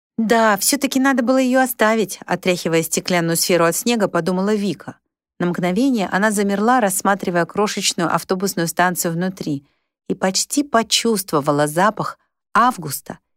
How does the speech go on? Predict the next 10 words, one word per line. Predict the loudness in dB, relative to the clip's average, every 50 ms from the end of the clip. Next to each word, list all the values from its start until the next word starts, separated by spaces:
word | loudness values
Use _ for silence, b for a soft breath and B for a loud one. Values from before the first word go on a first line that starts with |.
| _ _ _
и | -4 -2
родного | -2 -2 -2 -2 -2 -2 0 -2 -2
Кристалинска. | -4 -6 -6 -8 -6 -6 -6 -6 -4 -4 -4 -6 -6 -8 -10 -14 _ -20 -20 _ _ _ _ _ _ _ _ _ _ _ _ _ _ _ _ _ _ _ _ _ _ _ _ _
Вика | -4 -2 -2 -2 0 0 0 0
не | 0 0
сразу | 0 2 2 2 2 2 0
заметила, | -2 -2 -2 0 -2 -2 -2 0 -2 -2 -2
что | -2 -4 -6 _
тишина | -4 -2 0 0 0 0 0 0 0 0
изменилась. | 0 -2 -2 -2 -2 -2 -2 -2 -4 -6 -10 -14 -18 -20 _